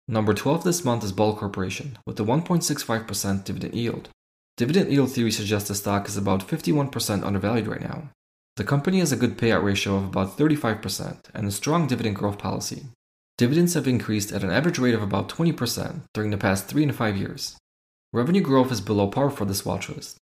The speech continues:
sitting at five point eight eight percent over the last three years and eight point eight percent over the last five years.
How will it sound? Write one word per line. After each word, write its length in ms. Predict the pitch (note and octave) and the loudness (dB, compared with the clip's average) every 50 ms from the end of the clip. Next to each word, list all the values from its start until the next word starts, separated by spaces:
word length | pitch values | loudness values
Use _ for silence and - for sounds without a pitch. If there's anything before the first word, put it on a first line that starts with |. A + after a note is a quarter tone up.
| _ - | _ -8
sitting 300 | - - B2 B2 B2 B2 | 0 4 4 4 4 4
at 80 | A2 F#2+ | 2 0
five 320 | - - A#2+ B2+ D3 C#3+ | -2 -2 -2 -2 -2 -4
point 200 | - - D3+ C3 | -2 -2 0 0
eight 120 | A2+ G#2+ G#2+ | 2 0 0
eight 140 | G#2 G#2 - | -2 -2 -4
percent 340 | G2 G2 - G2 F#2 F2 | -6 -4 -4 -2 -2 -2
over 180 | - - G#2+ G2+ | -2 -2 -2 0
the 80 | F#2+ G2+ | 0 2
last 220 | G2+ F#2+ F#2+ - | 2 2 0 -2
three 200 | - - C3 A#2+ | 0 0 0 2
years 400 | G2+ - - - - - - - _ _ _ _ _ | 2 0 -2 -6 -8 -10 -12 -14 _ _ _ _ _
and 100 | G#2+ G#2 | -4 0
eight 220 | G#2 - D3 C#3+ - | 2 2 2 2 2
point 160 | - D3+ C#3 | 0 -2 0
eight 160 | C3 B2+ B2+ | -2 -2 -2
percent 340 | - A2 - - G2+ G2 - | -4 -2 -2 0 0 0 0
over 160 | - G#2 F#2+ | 0 -2 -2
the 80 | G2 G2 | -2 -2
last 220 | F#2 G#2 G2 - | -2 -2 -4 -4
five 240 | - A#2 A#2+ B2 B2 | -2 -2 -2 0 -2
years. 380 | B2+ C#3+ C#3+ C3+ - - - | -4 -6 -6 -8 -8 -10 -10